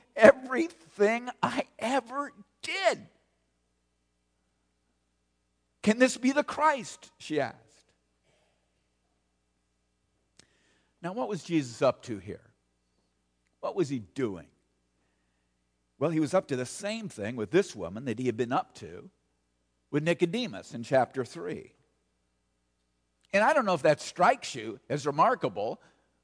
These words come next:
but it strikes me as remarkable in this regard, that on the surface, nothing, the, <laughs> these two people could not have been more different.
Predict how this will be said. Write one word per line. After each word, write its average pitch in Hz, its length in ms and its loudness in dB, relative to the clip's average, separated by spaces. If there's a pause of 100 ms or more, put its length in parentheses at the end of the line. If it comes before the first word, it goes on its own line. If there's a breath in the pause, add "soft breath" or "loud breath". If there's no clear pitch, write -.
(140)
but 190 140 6
it 180 80 0
strikes 175 380 2
me 254 160 -4
as 190 180 2
remarkable 151 640 4
in 160 60 -2
this 233 260 -2
regard, 143 440 0
that 175 100 8
on 175 120 6
the 175 100 0
surface, - 720 0 (340 soft breath)
nothing, 160 1040 0 (460 soft breath)
the, 165 440 2 (180)
<laughs> - 180 -16
these 311 280 0 (120)
two 254 160 0
people 196 340 0
could 190 220 4
not 233 340 6
have 208 140 2
been 220 220 4
more 240 440 8
different. - 1080 -4